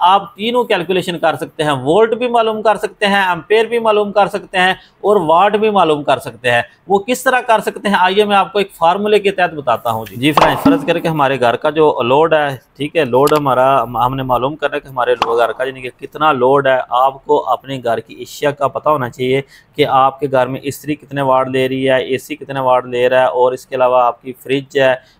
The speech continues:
और इस्त्री है और इसके अलावा पंखे, lights कितना load ले रही है। सबकी calculation करके आपने यानी कि आपको पता चल गया कि हमारे घर में इतना load है, ठीक है। तो इसको आपने एक formula के तहत कैसे मालूम करना है, फर्ज करें इधर हमने मालूम करनी है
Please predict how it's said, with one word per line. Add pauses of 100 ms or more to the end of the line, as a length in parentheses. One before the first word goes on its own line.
और
इस्त्री
है
और
इसके
अलावा
पंखे,
lights
कितना
load
ले
रही
है।
सबकी
calculation
करके
आपने
यानी
कि
आपको
पता
चल
गया
कि
हमारे
घर
में
इतना
load
है,
ठीक
है। (340)
तो
इसको
आपने
एक
formula
के
तहत
कैसे
मालूम
करना
है, (320)
फर्ज
करें
इधर
हमने
मालूम
करनी
है